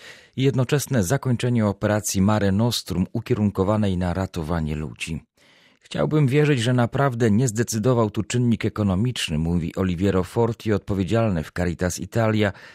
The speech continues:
za biuro do spraw migracji. Przypomina on, że w ciągu minionego roku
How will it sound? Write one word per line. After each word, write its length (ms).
za 180
biuro 300
do 140
spraw 380
migracji. 680
Przypomina 580
on, 120
że 100
w 60
ciągu 280
minionego 520
roku 380